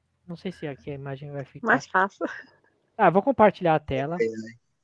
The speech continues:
Speaker 1: Guido, você pro-, você não conheceu, então você não vai ter
Speaker 3: Ele vai de
Speaker 1: tanto
Speaker 3: tabela.
Speaker 1: Você vai de tabela.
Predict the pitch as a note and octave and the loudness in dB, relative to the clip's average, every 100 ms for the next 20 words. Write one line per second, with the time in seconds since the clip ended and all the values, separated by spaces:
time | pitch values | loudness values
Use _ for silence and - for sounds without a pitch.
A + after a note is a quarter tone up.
0 | _ _ - G#3 A3 F3+ B3 B3+ D#4+ E4+ | _ _ -2 6 8 8 6 6 6 10
1 | E4 D4 C#4 C#4 D4 C#4+ C#4+ C#4 A#3+ - | 10 8 4 4 4 2 0 0 0 0
2 | F#3 G3 A3 G#3+ G#3+ - G#3+ G#3 G#3 G#3 | 0 2 0 -2 -8 -6 -8 -6 -2 4
3 | D#3 D#3+ E3 F#3+ G3+ F3+ C3+ A#2 - _ | 8 10 12 10 12 10 10 8 -2 _
4 | _ _ _ _ - G#3+ A#3+ B3 C4+ C4 | _ _ _ _ 2 6 6 8 8 8
5 | E3+ B2+ A2 | 8 2 -2